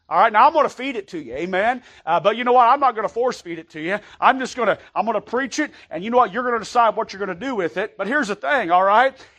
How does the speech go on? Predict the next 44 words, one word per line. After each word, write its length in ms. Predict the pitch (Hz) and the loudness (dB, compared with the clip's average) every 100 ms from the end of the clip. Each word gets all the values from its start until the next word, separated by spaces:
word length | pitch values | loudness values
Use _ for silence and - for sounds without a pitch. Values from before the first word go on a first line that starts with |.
| - | -6
If 160 | 208 | -4
you 160 | 233 359 | -2 2
only 400 | 320 285 233 220 - | 4 4 0 -4 -2
ate 460 | 254 220 214 - _ - | 0 2 0 -8 _ -10
two, 240 | 254 262 | -6 -6
three 240 | - 247 | -6 -8
times 320 | 220 233 233 170 | 0 2 2 -2
a 60 | |
week, 320 | 175 247 220 | -8 -6 -6
how 180 | - 269 | -2 0
healthy 340 | 226 277 269 214 | 2 -2 -2 -8
are 60 | |
you 60 | 190 | -10
gonna 180 | 180 165 | -6 -4
be? 300 | 160 147 - _ _ _ _ _ _ - | -4 -6 -8 _ _ _ _ _ _ 0
Now, 240 | 214 220 | 4 4
would 200 | 226 277 | 2 -2
you 140 | 247 233 | -4 0
die? 540 | 190 220 247 277 285 - | 4 4 6 4 0 -6
Probably 500 | 302 320 311 233 226 | -2 0 0 0 -2
not. 460 | 214 220 269 285 _ _ | 0 2 2 -2 _ _
Okay, 480 | 202 180 226 240 262 | -12 -6 -2 -2 -4
you, 220 | 220 240 | -8 -12
you 160 | 247 254 | -10 -8
would 80 | 269 | -8
get 120 | 247 | -6
enough 240 | 202 233 226 | -2 -2 -2
substance 640 | - 240 247 - 269 - - - - | 2 2 2 -4 -10 -12 -20 -18 -12
to 100 | 196 | -2
make 360 | 196 254 - | 0 0 -2
you, 300 | 233 226 180 - _ | -8 -6 -8 -12 _
uh, 220 | 175 175 | 4 4
I 120 | 180 208 | 4 0
guess, 180 | 214 | -2
still 280 | - - 240 | -6 -4 -2
be 140 | 180 214 | -2 -6
alive, 460 | 170 202 254 233 | -4 0 2 0
but 160 | 180 - | -2 -8
you 80 | 240 | -6
wouldn't 220 | 262 208 | -6 -6
be 100 | 202 | -2
healthy 380 | 208 247 - 185 | 0 0 -2 -10
for 340 | - 190 | -10 -4
it. 60 | 185 | -2